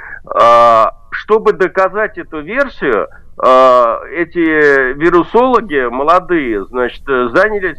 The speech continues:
совершенно, как бы это сказать, диким способом подтверждения своих идей. А, значит, э, они, э, с-, поехали в тайгу, грубо говоря, и, э,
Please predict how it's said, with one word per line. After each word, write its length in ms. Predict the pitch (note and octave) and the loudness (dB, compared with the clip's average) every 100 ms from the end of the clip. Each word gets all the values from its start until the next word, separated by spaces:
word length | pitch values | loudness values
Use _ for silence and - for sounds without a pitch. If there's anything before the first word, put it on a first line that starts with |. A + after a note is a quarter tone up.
| - | -10
совершенно, 480 | E3 C#3+ G3+ G3+ F3+ | -10 -6 -4 -2 -2
как 300 | E3 D#3+ C3+ | 0 -2 -2
бы 100 | B2+ | -4
это 200 | A#2+ A#2 | -4 -6
сказать, 480 | - B2 C#3 F3 - - - - | -2 -2 0 -2 -2 -18 -18 -18
диким 500 | - G3 G#3+ F#3 C3+ | -8 -6 -2 -2 -2
способом 580 | - F3+ - D#3+ D3 | -2 -2 -2 -4 -6
подтверждения 920 | C#3+ D#3+ - F3+ E3 C#3+ D#3 G2+ F2+ C#2+ - | -6 -6 -2 -2 -2 0 0 2 -2 -4 -4
своих 480 | A#2 A#2 F#2+ - - - | -2 -2 -4 -10 -16 -12
идей. 460 | C#3+ A#2 A2 C#2 - - - - - - - | -10 -6 -6 -6 -12 -18 -18 -20 -20 -20 -4
А, 800 | B2 B2 B2 A#2+ A#2+ A2+ F#2+ - - E2 D#2 D2+ B2 A2+ | 2 4 6 6 4 2 -2 -6 -12 -12 -12 -14 -14 -8
значит, 500 | D3+ D#3 C#3+ E3 C3 - | -2 0 0 -4 -6 -2
э, 460 | D3+ C#3+ C#3 C3 C3+ C#3 | 2 4 4 2 2 0
они, 400 | D#3 G3 G3 F3+ | -2 -4 -4 -2
э, 680 | D#3+ D3 C3 A#2+ A2+ A#2+ C3 | -2 -2 -2 -6 -10 -12 -14
с-, 160 | - C#3+ | -12 -4
поехали 420 | F3 F3+ D#3+ D#3+ | -2 -2 -4 -8
в 80 | - | -4
тайгу, 420 | E3 F3 A#3+ B3 - - - | -4 -4 -6 -10 -14 -16 -8
грубо 240 | A2+ G#2 | -6 -4
говоря, 500 | F#2+ A2 G#2 E2 D2 - - - - | 2 2 4 0 -2 -10 -20 -6 -4
и, 340 | F3 F3+ E3 | 0 4 4
э, 680 | D#3 B2 A#2+ C3 C3 B2+ | 4 0 0 2 2 0